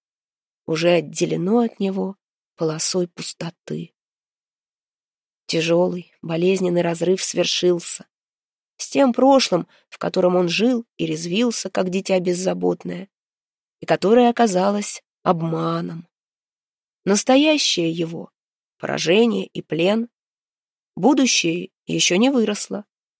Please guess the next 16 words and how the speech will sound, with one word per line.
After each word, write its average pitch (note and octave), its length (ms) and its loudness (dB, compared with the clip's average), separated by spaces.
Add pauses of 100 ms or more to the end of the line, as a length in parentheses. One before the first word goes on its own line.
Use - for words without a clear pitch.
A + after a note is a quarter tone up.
(400)
Но G3+ 80 2
если C#4+ 280 4
он D4 160 6
сумеет C4+ 480 2
окончательно F#3+ 680 2
сбросить F3 540 2
оковы F3+ 400 2
прежней F3 440 -2
боли, G#3+ 440 2 (580)
прошлое B3+ 440 6
не B3+ 140 4
помешает A#3+ 640 4
ему A3 320 0 (260)
обрести E3 640 -2 (320)
нового, E3+ 680 4 (260)
сильного F#3 720 -2